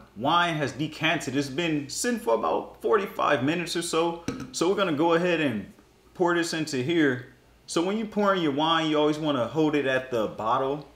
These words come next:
You don't wanna necessarily hold it at the neck. A lot of people hold it like this. So even when you're pouring from a bottle, you wanna hold it from the bottom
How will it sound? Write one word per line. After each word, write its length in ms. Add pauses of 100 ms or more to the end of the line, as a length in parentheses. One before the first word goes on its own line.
(140)
You 100
don't 120
wanna 160
necessarily 360
hold 220
it 100
at 180
the 80
neck. 280
A 60
lot 140
of 60
people 220
hold 220
it 100
like 280
this. 420 (380)
So 220
even 280
when 120
you're 80
pouring 240
from 180
a 60
bottle, 380
you 80
wanna 160
hold 180
it 80
from 140
the 60
bottom 460